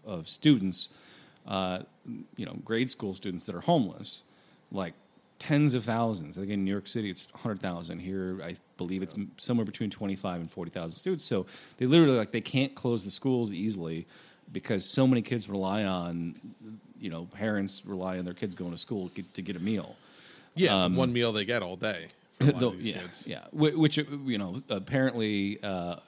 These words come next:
Speaker 1: multiple candidates running for president, uh, don't agree that, you know,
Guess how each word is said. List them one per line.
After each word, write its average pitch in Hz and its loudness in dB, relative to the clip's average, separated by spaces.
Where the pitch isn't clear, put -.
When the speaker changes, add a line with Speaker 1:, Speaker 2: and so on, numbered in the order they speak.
Speaker 1:
multiple 101 -2
candidates 95 -4
running 92 -4
for 95 -12
president, 90 -6
uh, 87 -6
don't 107 0
agree 95 -2
that, 90 -2
you 92 -6
know, 76 -8